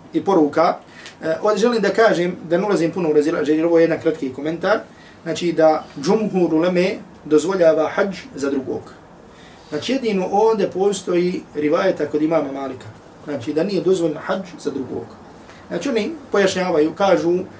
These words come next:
da može, ako je nafila, da ne može, e, da je, da kažemo, farz, kažu može u ovom slučaju, ne može u ovom slučaju, međutim, da znate, znači, kod Malikija, da postoji tu govor kada je u pitanju obavljanja hadža za, za drugog.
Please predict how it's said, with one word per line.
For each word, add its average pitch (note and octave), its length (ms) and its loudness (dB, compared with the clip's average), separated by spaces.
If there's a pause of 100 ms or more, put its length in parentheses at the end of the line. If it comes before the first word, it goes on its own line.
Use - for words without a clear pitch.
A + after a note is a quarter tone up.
(240)
da E3 280 4
može, F3 340 4 (300)
ako D3+ 200 -2
je D#3+ 60 4
nafila, F3+ 420 0 (140)
da F#3 60 0
ne F3+ 80 2
može, D#3 260 2
e, D#3 60 2 (1120)
da D3+ 80 4
je, D3 320 6
da D#3 120 0
kažemo, D3+ 400 2
farz, F3 380 0 (320)
kažu F3+ 260 2
može F3+ 220 0
u F3+ 40 0
ovom E3+ 140 2
slučaju, E3 340 -2
ne F3+ 60 -2
može D#3 160 2
u - 20 4
ovom D3 80 2
slučaju, A#3 300 -2
međutim, G#3 320 -4
da E3+ 80 2
znate, F#3+ 280 0
znači, D#3+ 260 -2
kod D3 140 0
Malikija, F#3 560 0 (220)
da D3 100 0
postoji E3 420 0
tu D#3+ 200 -2
govor F#3 380 2
kada D#3 140 2
je D3 60 6
u - 40 -6
pitanju D#3+ 400 -2
obavljanja D3 420 -2
hadža C#3+ 380 0 (280)
za, D#3+ 300 0 (160)
za D3 180 2
drugog. A#2+ 280 -4